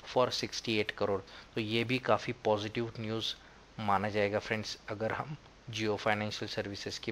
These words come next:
बात करेंगे तो दोनों back to back positive impacts हमें देखने को मिले इस share के बारे में market में और उसी की वजह से हमें शेयरों में तेज़ी भी देखने को मिली।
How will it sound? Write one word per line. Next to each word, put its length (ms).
बात 260
करेंगे 260
तो 140
दोनों 440
back 320
to 100
back 140
positive 400
impacts 500
हमें 200
देखने 300
को 120
मिले 300
इस 120
share 300
के 120
बारे 220
में 120
market 420
में 160
और 120
उसी 220
की 100
वजह 240
से 160
हमें 240
शेयरों 400
में 140
तेज़ी 280
भी 100
देखने 340
को 140
मिली। 280